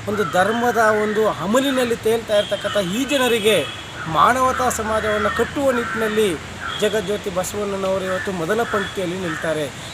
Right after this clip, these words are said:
ಬುದ್ಧನನ್ನು ಹೊರತುಪಡಿಸಿದರೆ, ಬುದ್ಧನನ್ನ ನಂತರ ಬಸವಣ್ಣನವರು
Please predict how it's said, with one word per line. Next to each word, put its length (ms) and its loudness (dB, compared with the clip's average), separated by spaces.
ಬುದ್ಧನನ್ನು 680 2
ಹೊರತುಪಡಿಸಿದರೆ, 760 -2
ಬುದ್ಧನನ್ನ 720 0
ನಂತರ 300 6
ಬಸವಣ್ಣನವರು 840 2